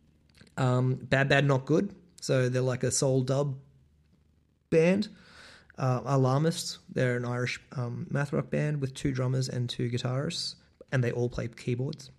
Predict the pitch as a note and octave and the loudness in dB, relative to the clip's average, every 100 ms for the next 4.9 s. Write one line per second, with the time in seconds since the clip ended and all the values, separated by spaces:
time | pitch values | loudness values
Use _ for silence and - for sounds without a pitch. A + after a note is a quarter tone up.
0 | _ _ C#3 A2+ A2+ B2+ A#2+ D3 F3 - | _ _ -8 -6 -6 -4 -4 -4 -8 -14
1 | - - D#3 D#3 E3+ E3+ F3 D#3 D#3 D#3 | -20 2 6 8 8 8 8 8 6 6
2 | D#3 D3+ - - - C#3+ C3+ A#2+ A2 - | 4 0 -10 -10 0 2 4 2 -2 -6
3 | - _ _ _ - - C3+ B2 B2 C3 | -20 _ _ _ -20 -8 -4 -2 0 0
4 | B2+ C3+ B2 B2 A#2+ A#2 - B2+ | 0 -2 0 -2 -2 -4 -4 -6